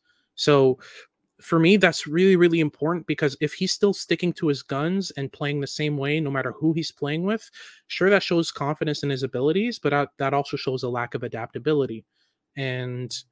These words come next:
adaptability is so underrated when it comes to evaluating,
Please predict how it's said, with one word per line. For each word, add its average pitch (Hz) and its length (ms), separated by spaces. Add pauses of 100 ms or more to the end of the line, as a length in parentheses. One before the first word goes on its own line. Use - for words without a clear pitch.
(280)
adaptability 156 720
is 135 120
so 143 280
underrated 123 520
when 120 160
it - 80
comes 123 260
to 120 280
evaluating, 120 800